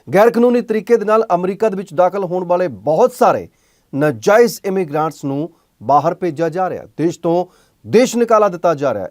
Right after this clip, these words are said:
ਇਸੇ ਹੀ ਸਿਲਸਿਲੇ ਦੇ ਵਿੱਚ ਇੱਕ ਜਹਾਜ਼ ਸੈਂਟ ਐਂਟੋਨੀਓ ਤੋਂ ਉੱਡਦਾ ਹੈ, ਸ਼੍ਰੀ ਗੁਰੂ ਰਾਮਦਾਸ ਅੰਤਰਰਾਸ਼ਟਰੀ ਹਵਾਈ ਅੱਡੇ ਅੰਮ੍ਰਿਤਸਰ ਤੇ ਉਤਰਦਾ। ਉਸ ਦੇ ਵਿੱਚ ਦੋ ਸੌ ਪੰਜ ਭਾਰਤੀ ਨੇ। ਉਹਨਾਂ ਦੋ ਸੌ ਪੰਜ ਭਾਰਤੀਆਂ ਦੇ ਵਿੱਚ ਸਭ ਤੋਂ ਵੱਡੀ ਗਿਣਤੀ ਜੋ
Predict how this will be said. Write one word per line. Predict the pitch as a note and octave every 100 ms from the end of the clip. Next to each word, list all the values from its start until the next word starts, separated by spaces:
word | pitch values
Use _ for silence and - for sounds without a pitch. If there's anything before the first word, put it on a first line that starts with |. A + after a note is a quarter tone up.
| -
ਇਸੇ | D3 G#3
ਹੀ | F#3+
ਸਿਲਸਿਲੇ | F3 G3+ G3 A#3+
ਦੇ | F#3
ਵਿੱਚ | F#3+ G3+ G#3 - _ -
ਇੱਕ | F#3 F#3
ਜਹਾਜ਼ | B2 D3+ C#3+ F#3 F3+
ਸੈਂਟ | F3+ F3 F3 E3 D#3+
ਐਂਟੋਨੀਓ | D3+ C#3+ E3 F3 F#3+ F#3
ਤੋਂ | F3+ D3 C#3+
ਉੱਡਦਾ | C#3+ C#3 D3 D#3+
ਹੈ, | C#3+ - _ _ -
ਸ਼੍ਰੀ | G#3+
ਗੁਰੂ | A3+ G#3+ E3
ਰਾਮਦਾਸ | D#3+ F3 F#3+ F3 C#3 C#3 D3+ D3 - E3
ਅੰਤਰਰਾਸ਼ਟਰੀ | D#3 D3+ D#3 D3+ - D3+ D3 D3 _ _
ਹਵਾਈ | C#3+ F3 G3 -
ਅੱਡੇ | D#3+ B2+ C#3 C#3 -
ਅੰਮ੍ਰਿਤਸਰ | F3+ G#3 F3+ - C#3
ਤੇ | A#2+ B2 C#3+
ਉਤਰਦਾ। | C3 D#3 D3+
ਉਸ | - C3+ -
ਦੇ | C3+
ਵਿੱਚ | C#3 - D3 - _ -
ਦੋ | A#2 E3+
ਸੌ | F3+ F3+ -
ਪੰਜ | F#3+ F#3+ E3 D#3+
ਭਾਰਤੀ | D#3+ C#3 G#2+ B2+
ਨੇ। | F#2 E2 -
ਉਹਨਾਂ | D#3
ਦੋ | D3 D3
ਸੌ | E3+
ਪੰਜ | D3 D3 D3
ਭਾਰਤੀਆਂ | D3 A#2 D#3
ਦੇ | D#3
ਵਿੱਚ | D3 F#3 E3+ - _ -
ਸਭ | A3+ A3+
ਤੋਂ | A#3 G#3+
ਵੱਡੀ | C3+ D3+ A3+ B2+ A2
ਗਿਣਤੀ | G3+ - C#4
ਜੋ | F#3+ E3